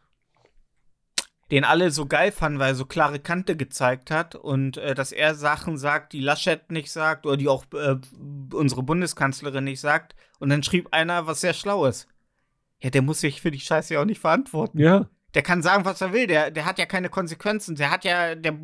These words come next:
Speaker 1: ne?
Speaker 2: Ja.
Speaker 1: Der muss ja nicht drauf achten, was er sagt.
Speaker 2: Nee.
Speaker 1: Er ist halt nur ein scheiß Bürgermeister.
Speaker 2: Ja, es interessiert keinen Schwein,
Speaker 1: Und dann auch noch
Speaker 2: Alter.
Speaker 1: von den Grünen.
Speaker 2: Ei, ei, ei.
Speaker 1: Ja.
Speaker 2: Ja.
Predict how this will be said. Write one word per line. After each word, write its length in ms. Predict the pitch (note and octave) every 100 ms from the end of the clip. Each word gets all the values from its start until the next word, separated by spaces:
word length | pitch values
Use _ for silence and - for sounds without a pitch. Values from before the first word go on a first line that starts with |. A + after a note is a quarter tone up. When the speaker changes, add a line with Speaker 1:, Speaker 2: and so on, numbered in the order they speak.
| D#3 G3+
Speaker 1:
ne? 300 | E3+ F3+ G#3+ _ - - - _ _ _ -
Speaker 2:
Ja. 100 | C3+ D3+
Speaker 1:
Der 120 | D3
muss 220 | G3 B3+
ja 80 | E3+
nicht 180 | D#3 C#3
drauf 220 | D3 C#3
achten, 320 | B2+ - C#3
was 160 | C3+ C3+
er 100 | B2+
sagt. 460 | A#2+ G2+ - - -
Speaker 2:
Nee. 220 | D3+ G#2+
Speaker 1:
Er 80 | C3+
ist 120 | E3
halt 140 | F3 C#3+
nur 100 | E3+
ein 60 | -
scheiß 220 | E3+ -
Bürgermeister. 720 | G3 A3 E3 C3 B2+ - G3 C3+
Speaker 2:
Ja, 280 | G#2+ A2+ C3+
es 200 | - A#2+
interessiert 420 | G2+ G2 A2 A2
keinen 160 | A2+ A2
Schwein, 120 | D3
Speaker 1:
Und 40 |
dann 120 | C#3+ D3+
auch 120 | D#3+
noch 100 | D#3
Speaker 2:
Alter. 80 | F#2+
Speaker 1:
von 120 | D#3
den 120 | C#3+
Grünen. 480 | C3 E3 E3+ A#2+ A2+ _ _ - - - - - - - -
Speaker 2:
Ei, 520 | C#3+ B2+ B2+ A2+ G#2 F#2
ei, 280 | F2+ F2+ G#2+
ei. 340 | G#2 E2+ D2+ - _ _ -
Speaker 1:
Ja. 440 | A#2 A2+ A2+ G#2 _ _
Speaker 2:
Ja. 240 | A2+ A2